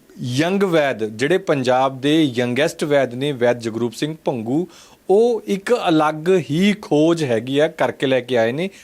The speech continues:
ਸਕਿਨ ਦੇ ਮਾਮਲਿਆਂ ਦੇ ਉੱਤੇ। ਪਹਿਲਾਂ ਉਹਨਾਂ ਦਾ ਸਵਾਗਤ ਕਰ ਲੈਂਦੇ ਹਾਂ। ਹਮੇਸ਼ਾ ਦੀ ਤਰ੍ਹਾਂ ਅਸੀਂ ਅੱਜ ਇੱਕ ਵਾਰ ਮੁੜ ਤੋਂ, ਅ, ਜ਼ਿਲ੍ਹਾ ਫਤਿਹਗੜ੍ਹ ਸਾਹਿਬ ਦੇ ਉੱਚਾ ਪਿੰਡ ਸੰਘੌਲ ਪਹੁੰਚੇ ਹਾਂ। ਅ, ਡਾਕਟਰ ਸਾਹਿਬ, ਬਹੁਤ ਬਹੁਤ ਸਵਾਗਤ ਹੈ ਹਕੀਕਤ ਟੀ ਵੀ ਪੰਜਾਬੀ ਤੇ ਇੱਕ ਵਾਰ ਫੇਰ ਜੀ।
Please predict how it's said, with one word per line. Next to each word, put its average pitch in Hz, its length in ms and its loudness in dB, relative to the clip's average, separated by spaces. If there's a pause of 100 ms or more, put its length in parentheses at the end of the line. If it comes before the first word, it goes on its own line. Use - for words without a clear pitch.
(120)
ਸਕਿਨ 247 380 -4
ਦੇ 247 120 2
ਮਾਮਲਿਆਂ 139 440 0
ਦੇ 113 100 -2
ਉੱਤੇ। 101 320 -6 (380)
ਪਹਿਲਾਂ 156 180 0
ਉਹਨਾਂ 190 80 0
ਦਾ 208 80 4
ਸਵਾਗਤ 156 380 0
ਕਰ 170 160 0
ਲੈਂਦੇ 170 220 0
ਹਾਂ। 185 160 -2
ਹਮੇਸ਼ਾ 156 260 0
ਦੀ 185 80 2
ਤਰ੍ਹਾਂ 170 400 -2
ਅਸੀਂ 156 240 -2
ਅੱਜ 139 140 -2
ਇੱਕ 156 180 -2
ਵਾਰ 135 160 0
ਮੁੜ 123 200 -4
ਤੋਂ, 165 280 0
ਅ, - 600 -4
ਜ਼ਿਲ੍ਹਾ 139 340 0
ਫਤਿਹਗੜ੍ਹ 160 440 0
ਸਾਹਿਬ 139 320 -2
ਦੇ 156 80 0
ਉੱਚਾ 147 300 0
ਪਿੰਡ 135 220 -2
ਸੰਘੌਲ 143 380 -2
ਪਹੁੰਚੇ 104 340 -2
ਹਾਂ। 98 60 -2
ਅ, - 640 -4
ਡਾਕਟਰ 131 140 -2
ਸਾਹਿਬ, 143 160 -2
ਬਹੁਤ 143 160 -2
ਬਹੁਤ 156 140 0
ਸਵਾਗਤ 135 360 0
ਹੈ 156 200 4
ਹਕੀਕਤ 131 260 -4
ਟੀ 123 100 -2
ਵੀ 123 100 -6
ਪੰਜਾਬੀ 113 420 -2
ਤੇ 123 140 0
ਇੱਕ 107 140 -4
ਵਾਰ 104 120 0
ਫੇਰ 104 200 -4
ਜੀ। 90 200 -10